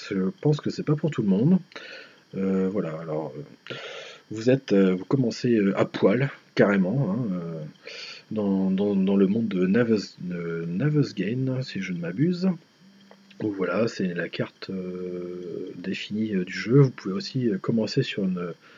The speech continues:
une carte, euh, aléatoire. Euh, donc le but, c'est de crafter dans un premier temps pour, euh, fabriquer des, euh, de quoi, euh, euh, vous vêtir, euh, vous défendre, euh, pour pouvoir manger, euh,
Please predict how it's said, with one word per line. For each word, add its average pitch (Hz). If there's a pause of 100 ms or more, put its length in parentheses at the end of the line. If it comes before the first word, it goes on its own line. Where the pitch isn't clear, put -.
(120)
une 95
carte, -
euh, 90
aléatoire. 117 (1080)
Euh, 95
donc 147
le 104
but, 170
c'est 123
de 117
crafter 131
dans 104
un 101
premier 110
temps 113
pour, 92
euh, 160 (680)
fabriquer 101
des, 95
euh, 87
de 101
quoi, 104
euh, 90 (680)
euh, 85
vous 107
vêtir, 117
euh, 87
vous 120
défendre, 110
euh, 90 (600)
pour 202
pouvoir 98
manger, 101
euh, 104